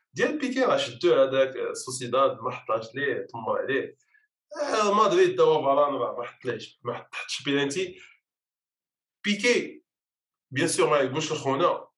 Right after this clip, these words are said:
بطبيعه الحال ما يقولش ليه: "واه هادي وهذا"، مي راه ما غادي يجي يتشكى عليه ولا ما غايجي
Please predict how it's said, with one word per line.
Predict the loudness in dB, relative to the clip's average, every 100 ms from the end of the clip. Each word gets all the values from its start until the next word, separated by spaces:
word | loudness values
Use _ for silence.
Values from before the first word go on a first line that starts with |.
| _ _ _
بطبيعه | -6 2 4 6 6 6 2
الحال | -2 0 2
ما | 0
يقولش | -2 -4 -8 -2
ليه: | 0 2
"واه | 4 4 6 4 2 -2
هادي | -4 -6 -6 -4
وهذا"، | -2 0 2 2 0 -4 -12 _ _
مي | 2
راه | 4 4
ما | 2
غادي | 2 0
يجي | -2 -6 -8
يتشكى | -6 -6 -2 0
عليه | 0 -2 -2
ولا | 0 0
ما | 0
غايجي | 0 -2 -4 -6 -8 -10